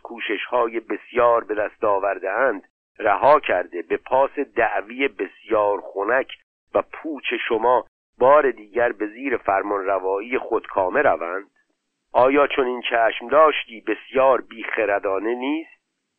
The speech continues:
این است پرسش‌هایی که من از ملایان می‌کنم. اینهاست ایرادهایی که به دعوی آنان می‌گیرم.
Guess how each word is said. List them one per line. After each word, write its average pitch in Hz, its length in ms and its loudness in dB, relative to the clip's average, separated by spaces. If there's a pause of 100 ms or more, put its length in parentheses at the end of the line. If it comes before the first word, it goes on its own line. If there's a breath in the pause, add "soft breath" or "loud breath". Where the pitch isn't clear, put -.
(140)
این 156 240 2
است - 520 -4
پرسش‌هایی 120 720 -2
که 113 140 -6
من 120 260 0
از 104 180 -6
ملایان 101 680 -2
می‌کنم. 71 500 -14 (880)
اینهاست 131 680 0 (180)
ایرادهایی 113 840 0
که - 120 -10
به 101 120 -4
دعوی 101 540 -4
آنان 110 480 0
می‌گیرم. - 520 -16